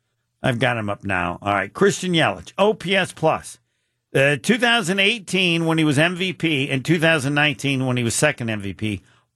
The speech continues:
hundreds average. one sixty-four and one seventy-nine. You wanna know what he's done in the three seasons since? You better be seated. One ten,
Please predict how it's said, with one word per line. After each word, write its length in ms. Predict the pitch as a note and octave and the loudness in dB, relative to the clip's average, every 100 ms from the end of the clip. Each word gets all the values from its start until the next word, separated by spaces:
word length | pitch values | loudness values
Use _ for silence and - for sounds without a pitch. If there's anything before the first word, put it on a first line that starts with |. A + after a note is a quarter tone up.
| - A2 | -8 -2
hundreds 480 | F#2 C3 E3+ D#3+ | 0 0 -2 -2
average. 520 | D3+ A#2 D#2+ C#2+ - _ _ _ _ _ - | 0 0 -4 -14 -20 _ _ _ _ _ -2
one 240 | G2+ C3 | 0 2
sixty-four 1040 | C3+ - D#3+ - C#3 B2+ - C#3+ G2+ F2+ G2+ - | 0 -2 -2 -2 0 -2 0 2 2 0 -2 -2
and 220 | G#2 G2 | -2 0
one 220 | G2+ A2+ | 0 0
seventy-nine. 920 | G#2+ C3 A2+ A2 A2 G#2 F2+ D#2 - _ _ _ _ _ _ _ _ | 0 0 0 0 0 0 -2 -4 -10 _ _ _ _ _ _ _ _
You 120 | - F2 | 0 2
wanna 200 | G#2 C3 | 4 4
know 200 | D3 D#3 | 4 4
what 100 | D#3 | 2
he's 160 | C#3+ | 0
done 240 | A#2+ D#3+ E3 | 2 2 2
in 100 | C#3 | 0
the 80 | |
three 280 | B2+ - D3 | 0 0 0
seasons 440 | B2+ D3+ C3+ C3 - | 2 2 2 2 0
since? 520 | C#3 C#3 C3 - - _ _ _ | 2 0 -2 -12 -16 _ _ _
You 60 | - | -2
better 300 | E2+ G#2 A#2+ | 2 2 2
be 100 | B2 | -2
seated. 480 | A2+ G#2 E2 D2 B1+ _ _ _ _ _ _ _ _ _ _ _ - - _ _ _ _ | -2 -2 -2 -4 -8 _ _ _ _ _ _ _ _ _ _ _ -20 -20 _ _ _ _
One 300 | G#2+ A#2+ C#3+ | 2 2 0
ten, 540 | - A#2 F#2 F#2 G2 | 0 -2 -2 -6 -10